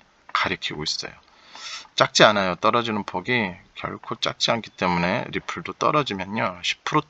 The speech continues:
대 이상 떨어지는 거예요. 그런 거 잘 염두에 두시고, 어, 숏 준비하신 분들은 그렇게 하시고, 리플레이 잘 돌렸다가 얼추 올라가고 뭐하고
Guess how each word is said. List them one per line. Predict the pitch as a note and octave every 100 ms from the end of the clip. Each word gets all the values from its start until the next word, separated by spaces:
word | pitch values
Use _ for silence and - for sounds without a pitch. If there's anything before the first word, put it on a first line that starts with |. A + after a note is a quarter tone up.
| -
대 | A2 F2+
이상 | E2 G2+ G2
떨어지는 | G2 G2 - F2+ F#2
거예요. | F2 - - - - - -
그런 | - G2 F#2
거 |
잘 | F2+ F#2+
염두에 | F2 F2 F2+ G2
두시고, | - F2 - G#2 D3+ - - - - - -
어, | - D#2 D2+
숏 | - C#3 -
준비하신 | - G2 G#2 G2+ G2+
분들은 | F2+ F2 - A2 E3+ F3
그렇게 | - - -
하시고, | G2+ C#3+ C3 - A#2+ F3 - - _ -
리플레이 | G2+ - G2 F2+
잘 | - F#2 F2+ F2 D#2+ D2+ -
돌렸다가 | F#2+ A2 - A2 G#2 G#2 -
얼추 | G2+ G2 -
올라가고 | F2+ G2 F#2+ F2+ G2
뭐하고 | E2 G2 G2+ F#2 F2+